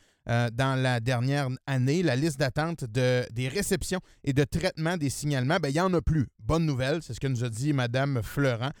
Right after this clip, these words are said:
Par contre, c'est sûr que des év-, au, du côté des évaluations, ben, il reste du travail à faire. On a fait un blitz pendant la pandémie.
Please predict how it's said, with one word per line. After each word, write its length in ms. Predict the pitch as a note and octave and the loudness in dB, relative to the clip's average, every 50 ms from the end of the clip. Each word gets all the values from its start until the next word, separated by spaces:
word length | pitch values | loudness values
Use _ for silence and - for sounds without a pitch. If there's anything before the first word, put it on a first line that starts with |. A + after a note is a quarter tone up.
| _ _ _ - | _ _ _ -4
Par 180 | - C#3+ - | -4 -2 0
contre, 320 | - G3+ G3+ G3+ G2+ - - - | 2 2 2 0 -2 -6 -10 -10
c'est 180 | - - D3 | -8 -6 -4
sûr 180 | C#3 - G3+ G#3 | 0 0 0 0
que 120 | - E3+ | 0 -2
des 280 | C#3+ C3 C#3 B2+ A2+ D3+ | -2 -2 -2 0 2 2
év-, 220 | F#3 D#3+ C#3 A#2 - | 2 0 0 -6 -4
au, 240 | - C#3+ C#3 C3+ B2+ | -2 0 2 2 0
du 100 | A#2 G#2+ | -2 -2
côté 240 | - C#3+ C#3 - F#3+ | -2 -2 0 0 0
des 220 | E3+ D3+ A2 D3+ | 0 0 0 0
évaluations, 560 | E3 D#3+ D#3+ D#3+ D#3+ D3+ C3+ A#2+ - G#3 G3+ G3+ | 2 2 2 4 2 2 2 0 -2 -4 -2 -2
ben, 100 | F3 D3+ | -2 -2
il 120 | C#3+ C#3+ | -2 -2
reste 260 | C#3 E3+ D#3 - - | -4 -4 -4 -4 -4
du 260 | C#3+ B2 A2 D3 D3 | -6 -4 -4 -6 -6
travail 560 | - - C3+ C3+ C3 C#3 D#3 D#3+ E3+ E3 D#3+ - - - - _ _ _ | -4 -4 -2 0 0 0 0 0 0 -2 -4 -4 -8 -16 -20 _ _ _
à 120 | - D#3 D3+ | -4 -4 -2
faire. 320 | - D#3+ D3+ C3+ G#2+ G2+ G2+ | 0 0 0 0 -2 -4 -4
On 140 | A#2+ C3 | -2 -2
a 80 | C3+ B2+ | -2 0
fait 100 | - G3 | 0 0
un 140 | F#3 D#3 A#2+ | 0 0 0
blitz 560 | G#2 G#2+ C3+ D#3 G3+ - - - - - - - _ | -2 0 0 2 0 0 -2 -6 -12 -12 -12 -8 _
pendant 580 | - D#3 D#3 D3+ D3 D#3+ E3+ F3 E3+ E3+ E3 D#3+ | -2 -2 -2 0 0 0 0 0 0 0 0 0
la 140 | D#3 D3 | 0 -2
pandémie. 540 | C#3+ - D#3+ D3+ D3 C#3 C3+ B2 C3 D#3 G3 | -2 -2 -2 -2 0 -2 -2 -2 -2 -2 -4